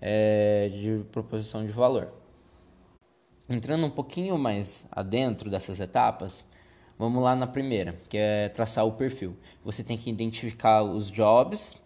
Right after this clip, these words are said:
as dores e os ganhos. Mas o que que é cada um? Vamos lá. Job, ele descreve o que o cliente precisa realizar,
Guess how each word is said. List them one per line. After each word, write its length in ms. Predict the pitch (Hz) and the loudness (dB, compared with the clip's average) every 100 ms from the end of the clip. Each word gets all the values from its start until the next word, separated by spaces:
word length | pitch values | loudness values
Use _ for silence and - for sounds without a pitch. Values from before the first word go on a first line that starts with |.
| - | -6
as 240 | 117 110 | -4 -4
dores 560 | 107 120 139 185 - - - | -2 2 2 0 -6 -14 -6
e 140 | 131 | 2
os 140 | 170 170 | 2 4
ganhos. 520 | 127 104 85 - - - _ _ _ _ _ _ _ _ _ _ _ - _ | 4 2 0 -10 -16 -20 _ _ _ _ _ _ _ _ _ _ _ -20 _
Mas 240 | 151 156 175 | -2 -2 -2
o 60 | |
que 160 | 180 214 | -6 -6
que 120 | 196 | -4
é 40 | |
cada 320 | 180 165 139 120 | 0 2 4 2
um? 200 | 104 90 - - _ _ _ - _ _ | 0 -4 -12 -20 _ _ _ -20 _ _
Vamos 240 | 117 131 | 0 2
lá. 260 | 117 - - - _ - | 0 0 -8 -20 _ -18
Job, 540 | 107 131 143 147 104 95 | -2 6 8 8 4 -4
ele 240 | 90 107 | -2 -2
descreve 520 | 113 120 - 127 139 135 | -2 -6 -6 2 2 2
o 20 | |
que 100 | 160 | -2
o 40 | |
cliente 460 | - 143 135 175 - | -2 -2 0 0 -4
precisa 520 | 143 - - 180 196 | -10 -10 -6 -2 0
realizar, 680 | 175 180 170 156 101 85 | 0 2 2 0 -2 -4